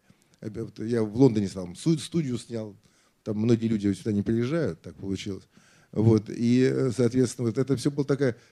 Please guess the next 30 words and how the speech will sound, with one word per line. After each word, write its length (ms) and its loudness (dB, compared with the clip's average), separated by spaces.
такие 260 0
были 140 6
длинные 380 4
беседы. 500 -2
Только 240 2
с 80 -4
теми, 360 2
с, 180 -12
вот, 340 -6
с 200 -16
кем 240 -2
я 260 0
мог 440 -2
говорить. 480 4
Поэтому 360 0
эта 160 4
книга, 240 2
по 100 4
этому 180 4
смысле, 280 -2
по 140 4
определению 420 2
не 80 4
могла 260 4
быть 200 2
полной. 440 -4
Это 160 -2
книга 380 6
моих 380 10
друзей 520 6